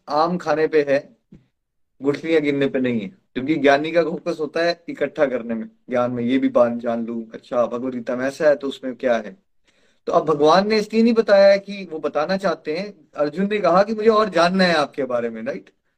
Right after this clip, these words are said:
तो क्या कहा भगवान ने कि "भगो परमात्मा मैं ही हूँ।" तुम सबके हृदय में जो विराजमान है, जब आप दिव्य अनुभूतियां होती है ना आप सबके साथ की, कई बार आपकी प्रेयर्स, आप अपने से ही बात कर रहे होते हो, अंदर अंदर में ही भगवान से कुछ चल रहा होता है और उसी से रिलेटेड कुछ हो जाता है आपके साथ। तो वो कैसे होता है?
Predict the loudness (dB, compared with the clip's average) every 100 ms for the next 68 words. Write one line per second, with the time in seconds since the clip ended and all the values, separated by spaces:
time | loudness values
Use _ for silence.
0 | _ -2 2 4 4 2 2 2 0 -2
1 | -6 -8 -4 -4 -4 -8 -6 -4 -4 -2
2 | -4 -4 -6 -6 -10 -12 -16 _ _ _
3 | _ _ _ _ -6 0 2 2 2 0
4 | 2 -2 -4 -4 -4 0 0 0 -2 -6
5 | -6 -6 -2 -2 -4 -6 -4 -2 -2 -6
6 | -10 -6 -4 -4 -4 -2 -2 -6 -8 -2
7 | 0 0 -4 -10 _ _ _ _ -2 4
8 | 6 4 0 -4 -6 0 2 4 2 -4
9 | -10 -2 -2 0 -2 0 2 4 4 2
10 | -2 2 0 -2 -8 -10 -10 -2 0 2
11 | 2 -2 0 -4 -4 -4 -6 -8 -14 -4
12 | -2 2 2 2 0 0 0 _ _ _
13 | _ -6 -2 2 2 4 0 0 -8 -6
14 | 0 0 2 -2 -4 -8 -12 -12 -12 _
15 | -12 -6 -4 -2 -2 -2 -4 -8